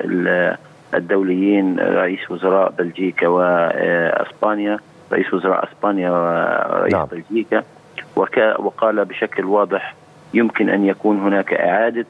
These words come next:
Speaker 1: صياغة عملية السلام من خلال الدخول إلى الأمم المتحدة مباشرة للاعتراف بالحق الفلسطيني وإقامة الدولة الفلسطينية". والحقيقة أن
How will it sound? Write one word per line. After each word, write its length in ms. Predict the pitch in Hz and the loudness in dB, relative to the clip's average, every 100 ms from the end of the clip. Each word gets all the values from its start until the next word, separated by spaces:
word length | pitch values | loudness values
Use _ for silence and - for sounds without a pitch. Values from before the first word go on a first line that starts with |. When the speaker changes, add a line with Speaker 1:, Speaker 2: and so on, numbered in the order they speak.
| - - - - - - | -12 -20 -20 -20 -12 0
Speaker 1:
صياغة 400 | 95 104 101 104 - - | 2 2 2 -2 -4 -6
عملية 460 | 92 98 107 101 - - | -2 0 0 0 -4 -4
السلام 400 | 92 98 104 101 | 0 2 2 0
من 200 | 101 90 | -2 -4
خلال 640 | - 92 101 101 98 - | -4 0 2 2 0 -2
الدخول 560 | 85 80 - 131 135 - | -6 -6 -4 2 2 2
إلى 140 | 101 | 2
الأمم 200 | 98 101 | 2 0
المتحدة 580 | 107 101 90 - - 98 | -2 -4 -4 -6 -6 -6
مباشرة 500 | 95 92 110 - 90 | -6 -2 -2 -2 -2
للاعتراف 480 | 90 87 - 95 95 - | 0 -2 0 -2 -2 -4
بالحق 380 | - - - - | -8 -8 -10 -10
الفلسطيني 720 | - - - 98 95 92 - - - - - - | -6 -6 -4 -2 0 0 -4 -16 -20 -20 -6 -2
وإقامة 340 | 87 - 98 - | -2 -2 -6 -6
الدولة 320 | 85 98 95 | -2 0 0
الفلسطينية". 560 | 87 90 85 - 87 85 | -2 -4 -6 -6 -2 0
والحقيقة 720 | 90 - - 143 - 131 131 - - - - - - - - - - | 2 0 -2 -2 0 0 -2 -8 -20 -20 -20 -20 -20 -20 -20 -8 -2
أن 180 | 123 | 0